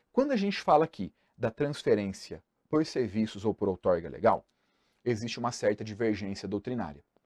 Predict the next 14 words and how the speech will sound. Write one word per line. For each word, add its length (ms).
Muitos 560
dizem 500
que 300
na 220
descentralização 1200
por 160
serviços, 800
opa, 380
na 160
descentralização 920
por 200
serviços, 720
a 200
execução 1000